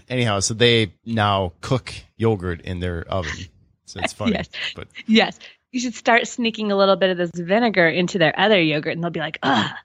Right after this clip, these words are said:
Speaker 2: it's horrible." And then they'll
Speaker 1: <laughs>
Speaker 2: love
Speaker 1: Yeah,
Speaker 2: yours. <laughs>
Speaker 1: exactly.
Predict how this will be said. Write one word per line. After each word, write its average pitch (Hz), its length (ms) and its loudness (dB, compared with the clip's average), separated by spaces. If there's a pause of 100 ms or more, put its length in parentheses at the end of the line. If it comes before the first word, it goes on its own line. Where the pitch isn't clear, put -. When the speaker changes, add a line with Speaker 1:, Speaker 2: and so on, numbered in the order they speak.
Speaker 2:
it's - 140 -12
horrible." 214 500 6
And 151 100 -2 (120)
then 190 140 4
they'll 170 180 4
Speaker 1:
<laughs> 185 60 -4
Speaker 2:
love 208 340 4
Speaker 1:
Yeah, 185 240 -2
Speaker 2:
yours. - 120 -4
<laughs> - 200 -8
Speaker 1:
exactly. 277 440 0